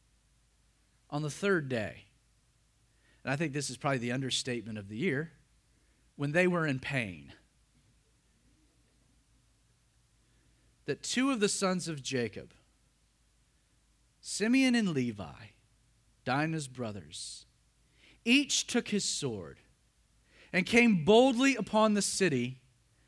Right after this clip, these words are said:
and killed all the males. They killed Hamor and Shechem, his son,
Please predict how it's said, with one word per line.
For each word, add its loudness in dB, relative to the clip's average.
and -6
killed -2
all 2
the -4
males. -6
They 2
killed -2
Hamor -2
and -10
Shechem, -2
his -10
son, -8